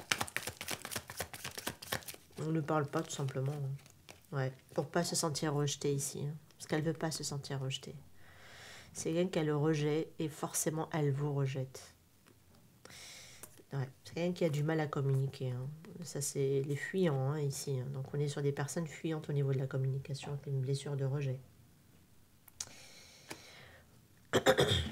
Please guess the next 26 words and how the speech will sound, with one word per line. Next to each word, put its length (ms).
Et 60
alors, 180
le 120
petit 160
bout 140
de 60
chou, 180
là, 140
s'il 260
pouvait 240
te 140
dire, 320
euh, 140
autre 280
chose, 320
qu'est-ce 240
qu'il 260
rajouterait 640
ici 560
pour 160
clôturer 520
cette 340
lecture ? 960
Je 200
t'ai, 420
euh, 360